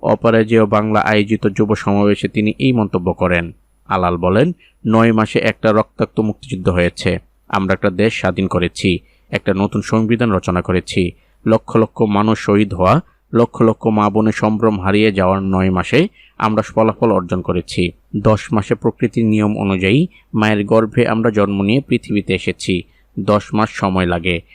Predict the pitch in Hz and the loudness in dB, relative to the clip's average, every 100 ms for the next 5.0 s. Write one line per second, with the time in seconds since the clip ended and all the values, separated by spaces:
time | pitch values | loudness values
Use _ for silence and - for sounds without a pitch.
0 | - _ - 123 117 120 - 113 107 - | -20 _ 0 0 2 0 0 -2 0 0
1 | 113 113 110 - 98 - 95 87 90 - | 0 0 -2 -2 -4 -2 -2 -2 -6 -4
2 | 92 85 _ _ _ - 95 98 95 95 | -4 -4 _ _ _ -6 -4 -2 -2 0
3 | - 101 98 - 110 - 104 98 95 98 | 0 0 -2 -4 -4 -2 0 0 -2 -2
4 | 110 98 95 - 104 - 92 90 92 87 | -2 -2 -4 -4 -6 -2 -2 -2 -2 -4